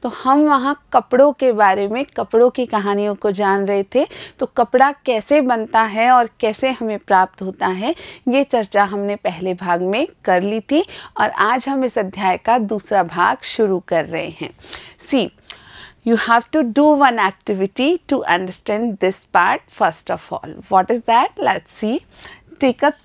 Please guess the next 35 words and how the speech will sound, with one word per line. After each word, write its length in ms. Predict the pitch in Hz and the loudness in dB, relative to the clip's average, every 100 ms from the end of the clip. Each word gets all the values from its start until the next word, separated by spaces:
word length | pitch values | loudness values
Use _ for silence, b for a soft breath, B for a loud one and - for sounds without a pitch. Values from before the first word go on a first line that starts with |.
| - | -4
thick 220 | 302 311 _ - | -2 -4 _ 0
torn 360 | 254 220 233 311 _ - | 2 4 0 -2 _ -2
cotton 420 | 233 202 254 262 | 0 0 0 -2
cloth 680 | - - 220 190 254 - - - - | -2 -4 0 2 2 -4 -14 -14 0
from 280 | 240 202 | 2 2
your 220 | 190 185 190 - - | 0 0 -2 -6 0
house 600 | 214 196 196 302 - - | 4 4 2 -6 -10 -8
or 340 | 208 190 208 330 - - - | 2 4 4 2 -6 -20 -6
neighborhood. 800 | 226 220 180 160 160 - - - | -2 0 -2 -4 -6 -8 -12 -12
So 140 | - 196 | -10 -8
you 180 | 190 175 | -6 -6
have 160 | 180 185 196 | -6 -6 -10
to 60 | |
do 180 | 180 190 | -6 -6
one 260 | 190 185 190 | 2 2 2
thing. 260 | - 269 370 B B B - | -2 -2 -2 B B B -10
You 120 | 202 208 196 | -4 0 0
have 160 | 190 | 0
to 100 | - | -4
take 320 | - 208 196 | -2 -2 -2
a 200 | - 240 302 _ | 2 2 0 _
thick 220 | - 302 302 _ 247 | -2 0 0 _ -2
torn 280 | 214 247 277 214 | 2 2 0 0
cotton 320 | 196 196 190 - | 0 0 -2 -2
cloth 260 | 196 277 - B B - | 2 2 0 B B -4
from 220 | 214 190 | -2 0
your 200 | 190 254 302 214 | 2 2 0 2
house 320 | 202 311 339 | 4 4 2
or 100 | 262 | 0
you 140 | 196 | 0
can 180 | 208 202 | -2 0
also 300 | 202 202 220 | 0 0 -2
take 220 | 202 190 185 | -4 -4 -4
it 80 | - | -4
from 140 | 214 | -2